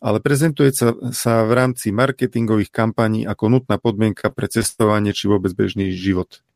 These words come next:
A to je ten zásadný problém, pretože to, či niekam budem jazdiť alebo nebudem jazdiť, nezáleží na vakcíne, ale na tom, či budem zdravý a či ostatní budú zdraví.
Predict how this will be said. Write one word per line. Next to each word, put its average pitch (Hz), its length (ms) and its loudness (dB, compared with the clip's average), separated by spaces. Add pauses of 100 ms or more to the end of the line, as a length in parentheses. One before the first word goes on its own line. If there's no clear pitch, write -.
(680)
A - 80 -4
to - 80 -2
je 147 80 4
ten 135 160 2
zásadný 110 480 0
problém, 101 400 0
pretože 104 480 -4
to, 131 240 0 (320)
či - 160 -6
niekam 107 320 0
budem 98 300 0
jazdiť 98 560 -2
alebo 92 260 -4
nebudem 101 400 0
jazdiť, 90 400 -4 (380)
nezáleží 107 420 2
na 98 160 -2
vakcíne, 110 640 0 (240)
ale 101 240 -2
na 107 80 2
tom, 123 320 2
či 117 160 -2
budem 104 300 2
zdravý 101 480 -2 (340)
a 135 160 -6
či - 160 -2
ostatní 120 480 2
budú 95 240 -6
zdraví. 95 400 -2